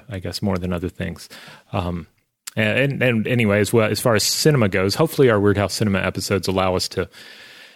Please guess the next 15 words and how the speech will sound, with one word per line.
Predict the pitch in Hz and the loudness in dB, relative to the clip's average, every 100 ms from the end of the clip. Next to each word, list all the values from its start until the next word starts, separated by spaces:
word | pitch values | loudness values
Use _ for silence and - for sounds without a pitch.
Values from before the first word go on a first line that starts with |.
| - | -8
uh, | 92 92 87 - 55 | -4 -4 -6 -16 -6
ha-, | 127 135 | -2 0
allow | 139 147 143 | 2 4 4
room | 120 131 139 127 | 4 6 4 2
for | - 113 107 104 | 2 4 4 4
our | 107 104 101 98 98 - 90 | 2 2 2 0 -2 -10 -16
more | 92 117 113 104 | -8 2 4 4
obscure | - - 123 110 | 2 2 2 2
cinema | - 107 98 | 2 2 2
references | 92 95 98 90 95 85 | 2 0 -4 -4 -2 -2
to, | - 90 | -2 -2
to | 95 98 | -2 -2
grow | 98 101 98 90 | 2 2 2 0
without, | 98 110 92 95 95 - - | -2 -4 -2 -2 -4 -6 -6
uh, | 92 | -6